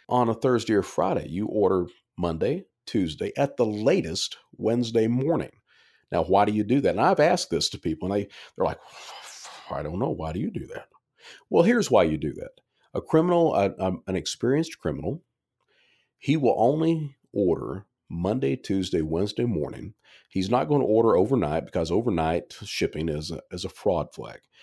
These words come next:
Two-day shipping is still a fraud flag. So he's trying to find a place that has ground shipping,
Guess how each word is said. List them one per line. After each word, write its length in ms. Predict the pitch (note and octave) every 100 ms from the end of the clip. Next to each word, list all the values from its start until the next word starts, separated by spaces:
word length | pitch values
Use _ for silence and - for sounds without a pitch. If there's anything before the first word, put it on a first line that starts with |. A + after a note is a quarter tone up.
| - - _ -
Two-day 340 | E3 C#3+ D#3
shipping 400 | D3+ - F2+ G#2
is 160 | A2+ -
still 260 | - E3
a 40 | D3
fraud 440 | - A#2+ D#3 D#3
flag. 260 | - C#2+ -
So 140 | G#2+
he's 180 | B2+ A#2
trying 360 | - D#3+ A3+ G3+
to 60 |
find 340 | - F2+ E2 E2
a 20 |
place 380 | - D2 C#2+ F#2+
that 80 |
has 260 | G#2 F#2+ F2+
ground 460 | E2 F2 G#2+ D3 D3
shipping, 500 | - F2 G2 F#2+